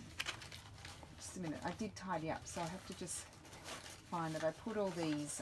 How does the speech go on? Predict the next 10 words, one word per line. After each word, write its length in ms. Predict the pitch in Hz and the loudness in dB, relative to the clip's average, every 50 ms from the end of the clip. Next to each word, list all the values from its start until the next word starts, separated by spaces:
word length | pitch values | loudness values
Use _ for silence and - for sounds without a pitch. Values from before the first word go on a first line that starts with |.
| - - | 0 2
um, 440 | 175 165 156 151 151 147 147 135 - - - - - - - - - - - - - - - - 160 | 4 4 6 4 4 2 0 -2 -4 -6 -6 -8 -8 -8 -8 -8 -8 -8 -8 -8 -8 -6 -6 -2 2
these 300 | 175 170 160 160 156 147 | 2 4 4 4 2 0
book 180 | - - 147 - - | 0 -2 -4 -4 -4
pages 640 | - 160 165 151 147 135 - 127 95 95 - - - - - | -2 2 4 4 4 4 4 4 4 4 4 0 2 2 2
together. 520 | - 180 160 165 151 147 139 131 151 220 262 - - - - - - - - - - - - - - - - - - - - - | 2 4 2 2 2 2 2 4 4 4 4 2 -2 -8 -14 -14 -14 -14 -14 -14 -14 -14 -14 -12 -12 -14 -14 -14 -12 -12 -10 -8
So 200 | - - 175 160 147 143 139 139 147 - 110 110 127 | -4 -2 0 2 2 2 2 2 0 -2 -2 -4 0
that 220 | - 165 - - 156 | 2 2 2 2 2
way 240 | 170 165 160 156 151 | 2 4 4 4 4
I 160 | 147 143 147 - - | 2 2 0 -2 -4
could, 260 | - 170 156 143 | -2 0 0 0